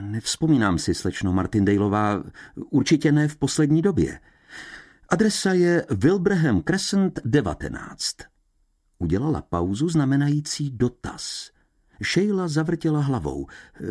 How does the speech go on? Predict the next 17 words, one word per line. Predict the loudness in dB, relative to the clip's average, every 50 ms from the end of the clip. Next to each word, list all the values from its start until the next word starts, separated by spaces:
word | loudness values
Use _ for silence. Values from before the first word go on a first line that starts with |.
| -6 -4 0
"Nevzpomínám | 2 4 4 4 2 0 -2 0 0 2 4 4 4 4 2 0
si, | 0 0 0 0 0
že | 0 0 0 0
bych | 0 -2 -2 -2
tam | -2 0 0 0
kdy | 0 2 0 0
byla." | 0 2 2 2 2 2 0 -2 -4 -8 -16 _ _ _ _ _ _ _ _ _ _ -10
Slečna | -8 -4 -2 -4 -4 -2 0 0 2
Martindaleová | 2 2 0 0 0 0 2 2 2 2 2 2 2 2 0 0 2 2 2
mrkla | 2 2 0 0 -2 -2 -2 0
na | 0 0 0
hodiny. | -2 -4 -6 -6 -6 -8 -10 -10 -12 -14 -18 -20 _ _ _ -20 -20 -20 -20 -20 -20 -14 _ -6 -4 -4 -2 -2 -2 -2 -2 0
"Do | 2 2 2
tří | 2 0 -2 0 0 0
to | 2 2 0 0
stihnete | 0 -2 0 2 2 4 4 2 2 2 0 0
hravě. | 2 2 2 2 4 4 4 4 2